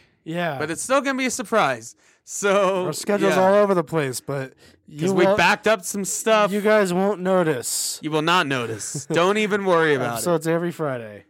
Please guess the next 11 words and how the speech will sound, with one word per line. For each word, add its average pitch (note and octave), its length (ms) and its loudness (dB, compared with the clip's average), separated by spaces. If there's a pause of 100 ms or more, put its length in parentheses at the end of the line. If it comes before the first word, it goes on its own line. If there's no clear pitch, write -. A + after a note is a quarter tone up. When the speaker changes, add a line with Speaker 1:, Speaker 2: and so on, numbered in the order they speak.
(120)
Speaker 2:
Every D3 220 -4
Friday. C#3+ 340 -2
That's C3+ 240 -6
all D3+ 120 0
you D#3+ 140 -4
need C3+ 200 -6
to A#2 60 -16
know. A#2+ 300 -12
Speaker 1:
Yeah. C3+ 920 -4
<laughs> - 100 -20
Speaker 2:
Well, C#3+ 380 -2